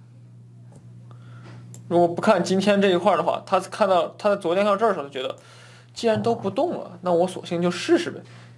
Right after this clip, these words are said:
但是有，有多少有点心了，即便它再跌，可能也就跌不过十四块五，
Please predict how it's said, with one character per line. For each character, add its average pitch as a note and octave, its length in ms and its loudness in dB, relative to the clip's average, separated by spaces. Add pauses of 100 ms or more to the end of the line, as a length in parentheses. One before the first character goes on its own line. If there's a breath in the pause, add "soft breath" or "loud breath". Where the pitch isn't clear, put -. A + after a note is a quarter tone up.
但 D#3+ 100 0
是 D#3+ 240 2 (180)
有， D#3 160 4
有 C#3 200 2
多 E3+ 140 4
少 F#3+ 80 4
有 D#3 60 2
点 B2+ 120 2
心 C#3+ 140 -6
了， C3 60 -4
即 E3+ 200 -6
便 B3 140 4
它 G#3+ 80 0
再 G#3 160 4
跌， F3+ 240 2
可 F#3 120 -8
能 D#3 140 -4
也 C#3 160 -4
就 D3+ 160 -4
跌 D#3 160 -2
不 E3+ 100 -4
过 E3+ 140 4
十 E3 140 -4
四 E3 80 -10
块 F#3 160 4
五， - 180 -6